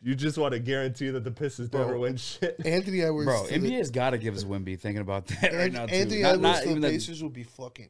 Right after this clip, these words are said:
Speaker 2: stupid.
Speaker 3: That
Speaker 2: They
Speaker 3: would
Speaker 2: would
Speaker 3: be
Speaker 2: be
Speaker 3: fucking
Speaker 2: so good.
Speaker 3: dumb.
Speaker 2: They would be so good defensively, too.
Speaker 1: Yeah.
Speaker 3: Yeah.
Speaker 2: A dog. If I'm the Pacers, I'm trading
Speaker 1: Yeah.
Speaker 2: everybody. I'm
Speaker 3: What's the
Speaker 2: trading
Speaker 3: starting lineup?
Speaker 2: I'm
Speaker 3: What are you
Speaker 2: trading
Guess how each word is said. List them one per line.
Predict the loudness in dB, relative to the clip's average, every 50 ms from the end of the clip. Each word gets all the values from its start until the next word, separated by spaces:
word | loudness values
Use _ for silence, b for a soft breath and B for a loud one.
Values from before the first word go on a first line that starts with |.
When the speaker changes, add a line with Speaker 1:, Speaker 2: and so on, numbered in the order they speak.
| -18
Speaker 2:
stupid. | -14 -10 -6 -6 -4 -4 -6 -8 -12 _ _ -4 -2 -2 -4 -4 -8 -12 -12 -14 -16 _ _ _ _ _ _
Speaker 3:
That | -20 -16 -14 -14 -14 -16 -18 _ _ _ _ _ _ _ _ _ _ _ -10 -8 -4
Speaker 2:
They | -4 -4
Speaker 3:
would |
Speaker 2:
would | -4 -4
Speaker 3:
be | -6
Speaker 2:
be | -8 -8
Speaker 3:
fucking | -6 -6
Speaker 2:
so | -6 -4 -4 -6 -6 -6
good. | -8 -6
Speaker 3:
dumb. | -2
Speaker 2:
They | 2 4
would | 4 4
be | 2 0
so | 0 0 0 0 0 0
good | 0 0 -2 -2 -2 -4
defensively, | -8 -8 -6 -6 -6 -6 -6 -8 -8 -8 -8 -8 -10
too. | -10 -10 -10 -8 -10 -10 _ _ _ -10
Speaker 1:
Yeah. | -8 -8 -8 -10 -12 _ _ _ _ _ _ _ _ _ _ _ _ _ _ _ _ _ _ _ _ _ _ _
Speaker 3:
Yeah. | -14 -10 -10 -10 -10 -12 _
Speaker 2:
A | -16 -14
dog. | -12 -10 -10 -10 -10 -12
If | -14 -12 -10 -8
I'm | -8 -8
the | -8 -10
Pacers, | -8 -8 -8 -8 -8 -10 -12 -14
I'm | -14 -14 -14 -12
trading | -10 -10 -10 -10 -10 -14 -20 -20 _ _ _ _ _ _ _ _ _ _ _
Speaker 1:
Yeah. | -20 -20 -20 -20 -20 _ _ -12
Speaker 2:
everybody. | -10 -8 -8 -10 -12 -16 -20 -20 _ _ _
I'm | -14 -10 -6
Speaker 3:
What's |
the | -4
Speaker 2:
trading | -2 -2 -2 0
Speaker 3:
starting | 0 0 0 2 0
lineup? | -2 -4 -4 -4
Speaker 2:
I'm | -2
Speaker 3:
What |
are | -2 0 2
you | 2
Speaker 2:
trading | 2